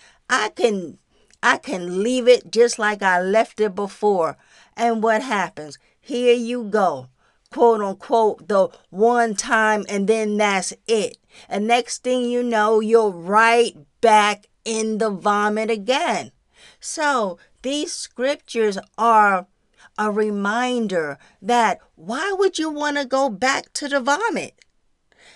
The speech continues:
Now that you've been cleaned and washed and the, the blood of Jesus is,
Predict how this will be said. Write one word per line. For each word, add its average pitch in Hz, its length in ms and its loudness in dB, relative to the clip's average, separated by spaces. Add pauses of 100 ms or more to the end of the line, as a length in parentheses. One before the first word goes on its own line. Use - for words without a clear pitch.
(120)
Now 285 440 0
that 262 360 -2
you've 269 200 -4
been 254 200 4
cleaned 269 880 -6
and 185 320 -6
washed 262 680 -4 (380)
and 208 380 -2 (100)
the, 170 340 -6
the 170 160 -4
blood 247 440 2
of 180 200 -2
Jesus 269 760 -4
is, 220 320 2